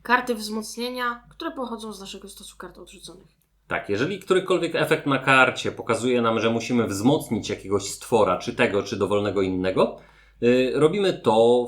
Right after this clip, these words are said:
Speaker 2: w postaci karty, która jest na naszym stosie kart odrzuconych. Będziemy ją zabierać i podkładać pod stwora, y, który jest w grze. Co to będzie nam dawało, Marek?
Speaker 1: Będzie to nam dawało, że każda karta wzmocnienia się liczy jako plus jeden siły do danego stwora.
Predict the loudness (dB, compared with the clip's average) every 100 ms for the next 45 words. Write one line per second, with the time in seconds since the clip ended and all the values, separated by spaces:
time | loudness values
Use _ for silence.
0 | -4 -8 -6 -2 -2 -2 -8 -8 2 4
1 | 4 2 -4 -4 -2 0 2 0 -2 -8
2 | -4 -2 -2 -4 -6 -4 -4 -4 -4 -4
3 | -2 -4 2 2 2 2 2 2 0 0
4 | 2 4 4 4 2 -4 -8 -4 -6 -2
5 | 2 2 2 -2 -6 -8 -10 -6 4 4
6 | 4 -4 -18 -20 -20 -2 0 2 0 0
7 | 2 4 2 0 -2 -2 -2 -10 _ _
8 | _ _ 4 6 4 2 2 4 2 2
9 | 0 4 6 6 4 0 -4 -8 _ _
10 | _ -20 -20 _ -8 -8 -4 -2 -2 -4
11 | -8 -10 -8 -6 -6 -8 -12 -12 -12 -14
12 | -16 -12 -12 -12 -12 -14 -14 -14 -12 -12
13 | -12 -10 -10 -10 -12 -14 -14 -14 -16 -14
14 | -16 -16 -16 -18 -18